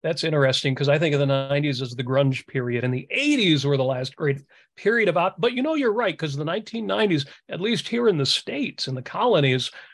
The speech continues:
that was the last time we had a balanced budget.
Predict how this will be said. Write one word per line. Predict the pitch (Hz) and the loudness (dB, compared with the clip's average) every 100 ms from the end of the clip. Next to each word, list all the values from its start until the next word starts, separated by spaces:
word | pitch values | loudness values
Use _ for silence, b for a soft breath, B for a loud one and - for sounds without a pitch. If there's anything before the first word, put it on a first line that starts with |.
| B _ _ | B _ _
that | - | -2
was | 220 190 | 0 2
the | 202 | 4
last | 160 185 - - | 4 2 -2 -6
time | 185 190 | -2 0
we | 170 | 0
had | 143 | 0
a | |
balanced | 120 139 185 208 147 - 135 | 0 -4 -2 -2 -4 -6 -6
budget. | 156 226 156 113 | -4 -4 -4 -6